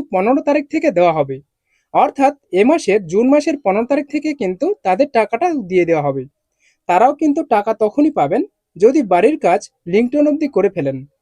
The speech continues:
না হলে কিন্তু টাকা তাদের দেওয়া হবে না। আপনাকে দ্বিতীয় কিস্তির টাকাটি পেতে গেলে অবশ্যই কিন্তু প্রথম কিস্তির টাকাটি খরচা করতে হবে, অর্থাৎ বাড়িটি আপনাকে কিন্তু শুরু করতেই হবে।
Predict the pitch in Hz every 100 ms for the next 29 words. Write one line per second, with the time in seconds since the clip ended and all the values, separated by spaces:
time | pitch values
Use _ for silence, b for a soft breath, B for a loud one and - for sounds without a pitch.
0 | _ _ 180 190 226 302 302 294 311 226
1 | - 277 277 277 294 175 180 180 208 147
2 | 123 _ _ _ _ _ - 156 196 294
3 | 302 247 - _ _ 170 190 285 302 302
4 | 311 - 208 254 294 285 196 302 165 180
5 | 392 _ _ - 175 247 294 320 302 285
6 | 311 208 202 285 285 - 277 330 - 185
7 | 185 269 285 - 202 196 185 202 294 247
8 | 185 - _ _ _ - 214 - 339 277
9 | 196 202 240 302 269 277 302 285 247 285
10 | 247 247 254 277 277 202 151 135